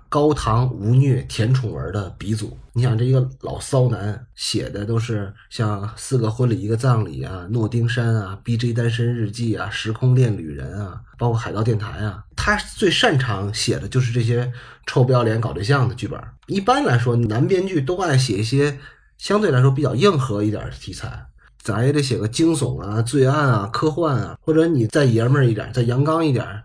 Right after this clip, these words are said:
你写点战争啊、动作呀什么的。你像他也是牛津毕业的，对吧？像牛津毕业的人，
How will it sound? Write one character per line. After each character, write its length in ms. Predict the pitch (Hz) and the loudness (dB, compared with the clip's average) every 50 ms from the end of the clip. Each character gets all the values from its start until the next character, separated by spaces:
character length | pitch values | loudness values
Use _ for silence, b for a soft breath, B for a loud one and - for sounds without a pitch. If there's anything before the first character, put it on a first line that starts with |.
| B B B B B _ | B B B B B _
你 60 | 127 127 | -2 -2
写 140 | 131 147 | 0 0
点 180 | 143 123 104 110 117 | 0 0 -2 0 0
战 200 | 175 160 135 123 | 2 4 4 4
争 280 | 123 127 127 135 131 | 6 6 6 6 6
啊、 200 | 123 110 107 104 107 - | 4 4 2 -2 -2 0
动 180 | - 143 131 | 4 6 6
作 300 | 127 147 175 180 160 131 | 6 6 4 4 4 4
呀 160 | 110 98 101 | 2 0 -2
什 100 | 104 104 | -2 -4
么 140 | 82 82 85 | -6 -6 -8
的。 100 | 90 87 87 90 - - | -10 -12 -12 -16 -16 -14
你 160 | - 92 120 | -6 0 2
像 120 | 131 147 135 131 | 2 2 2 2
他 240 | - 180 190 185 | 4 4 4 4
也 80 | 143 107 | 4 2
是 160 | - - 123 | 0 0 2
牛 140 | 123 131 151 | 4 4 4
津 180 | 156 185 180 175 | 4 2 0 0
毕 160 | 160 135 110 | 0 2 2
业 100 | 110 110 101 | 2 2 0
的， 260 | 87 80 - - - | -2 -6 -10 -12 -4
对 100 | - 127 | -2 0
吧？ 160 | 113 107 101 107 | 0 0 -2 -2
像 120 | - 151 139 | 0 2 4
牛 120 | 139 151 165 | 4 4 2
津 200 | 180 202 196 190 | 2 0 0 0
毕 100 | 180 165 | 0 2
业 140 | 151 135 127 | 2 2 4
的 80 | 110 | 2
人， 260 | 104 107 110 113 117 | 2 0 -2 -2 -4